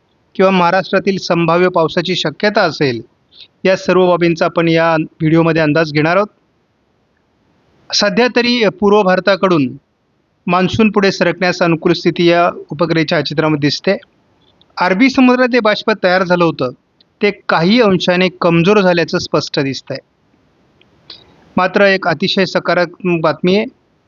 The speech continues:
ते म्हणजे बंगालच्या उपसागराच्या दक्षिण टोकाला खूप मोठ्या प्रमाणामध्ये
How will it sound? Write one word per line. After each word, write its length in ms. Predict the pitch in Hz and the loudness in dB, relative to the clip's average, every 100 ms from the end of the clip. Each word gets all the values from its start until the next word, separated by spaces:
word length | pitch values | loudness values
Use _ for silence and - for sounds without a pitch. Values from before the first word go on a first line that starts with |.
| _ _ - | _ _ -2
ते 100 | 233 | 2
म्हणजे 260 | 233 226 | 2 2
बंगालच्या 500 | 220 196 185 208 202 | 2 2 0 -2 -2
उपसागराच्या 560 | 208 170 208 190 196 208 | -4 -2 -2 0 0 -2
दक्षिण 460 | 170 165 - 220 190 | -2 -2 0 0 0
टोकाला 400 | 165 151 131 117 _ _ _ _ _ _ _ _ _ _ - _ _ - | 0 0 -2 -4 _ _ _ _ _ _ _ _ _ _ -20 _ _ -2
खूप 260 | 240 220 | 0 2
मोठ्या 260 | 185 185 208 | 2 4 2
प्रमाणामध्ये 680 | 202 196 190 190 185 185 | 2 0 0 0 0 0